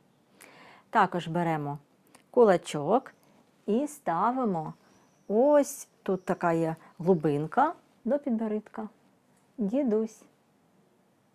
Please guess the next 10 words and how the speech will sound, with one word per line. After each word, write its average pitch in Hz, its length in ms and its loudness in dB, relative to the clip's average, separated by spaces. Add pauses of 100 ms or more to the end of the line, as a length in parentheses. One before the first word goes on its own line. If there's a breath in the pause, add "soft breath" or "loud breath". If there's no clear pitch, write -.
(1400 loud breath)
Або 254 240 2
другий 220 380 4
варіант. 180 640 -4 (380 soft breath)
Робимо 175 520 0 (340 soft breath)
ось 247 260 0
такі 185 320 -6
ось 165 220 -6
пальчики 175 760 -4
униз. 254 600 -2 (920)
Дідусь. 254 520 -4